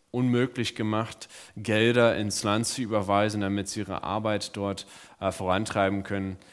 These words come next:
Vielleicht kennen einige von euch Compassion International, das ist ein großes Hilfswerk, das Schulkinder unterstützt. Und sie sind von einem Tag zum nächsten einfach, mussten sie abziehen, weil sie nicht mehr Geld in das Land überweisen durften.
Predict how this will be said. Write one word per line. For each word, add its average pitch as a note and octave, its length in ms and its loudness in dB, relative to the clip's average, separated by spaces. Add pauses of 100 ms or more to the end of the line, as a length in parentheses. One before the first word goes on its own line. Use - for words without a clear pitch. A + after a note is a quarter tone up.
(360)
Vielleicht G#2 360 0
kennen A2 160 4
einige G#2+ 340 2
von A2 220 -2
euch A2+ 240 -2
Compassion G#2+ 520 0
International, G#2 680 -2
das G2 220 -4
ist G2+ 120 -6
ein G#2 80 -6
großes G2 380 -6
Hilfswerk, A2+ 600 -2
das F#2 240 -6
Schulkinder B2 640 -2
unterstützt. G#2+ 760 -6
Und F#2+ 320 -8 (440)
sie A#2+ 180 0
sind A#2 260 2
von A2+ 220 -2
einem C3+ 300 4
Tag B2 340 2
zum A2+ 160 0
nächsten B2+ 400 2
einfach, A#2+ 380 -2
mussten C3 340 0
sie A2+ 160 -6
abziehen, F#2+ 680 -2 (320)
weil G2+ 140 2
sie G#2 120 -2
nicht C#3+ 280 6
mehr A#2+ 200 4
Geld A#2 260 4
in A#2 80 -2
das G#2 200 -2
Land A2+ 200 0
überweisen G#2 600 2
durften. G2 520 -6